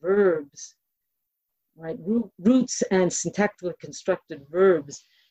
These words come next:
can provide insight into the analysis of the semantics of verbs. Um, but having made that distinction, I would spend much less time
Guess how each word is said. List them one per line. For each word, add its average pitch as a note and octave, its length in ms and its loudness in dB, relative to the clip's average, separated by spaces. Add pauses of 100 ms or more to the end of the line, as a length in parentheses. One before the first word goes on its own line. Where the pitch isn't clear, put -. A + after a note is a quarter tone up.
(220)
can E3 520 -2 (100)
provide F3 500 0
insight E3+ 640 0 (600)
into E3+ 720 2
the D#3 160 0
analysis D#3+ 1000 2
of D3+ 220 -10
the C#3+ 80 -16
semantics D3+ 640 -8
of C#3+ 120 -14
verbs. D3 520 -14 (680)
Um, F3 460 0 (160)
but F#3+ 160 6 (160)
having A#3+ 480 2
made A3 320 6
that G3 300 2
distinction, D#3 840 -2 (540)
I D4+ 280 6
would D4+ 200 0
spend C4+ 400 2
much - 240 0
less A3+ 260 2
time F3+ 640 0